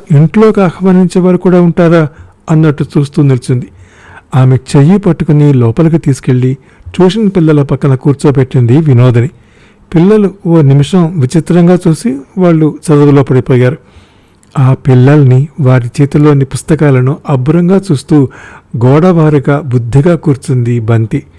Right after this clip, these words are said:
దానికి చదువుకోవాలని ఉంది. ఆ పిల్లల్లా పెన్నుతో కొత్త పుస్తకాల్లో రాయాలని ఉంది.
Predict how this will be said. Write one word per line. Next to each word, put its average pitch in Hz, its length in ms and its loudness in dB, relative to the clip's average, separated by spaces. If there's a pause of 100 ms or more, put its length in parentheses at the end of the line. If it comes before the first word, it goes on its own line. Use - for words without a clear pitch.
(540)
దానికి 113 680 0 (120)
చదువుకోవాలని 135 760 0
ఉంది. 127 480 0 (540)
ఆ 135 120 2
పిల్లల్లా 175 600 2 (240)
పెన్నుతో 147 480 2
కొత్త 139 320 -2
పుస్తకాల్లో 170 680 0
రాయాలని 165 500 2
ఉంది. 151 360 0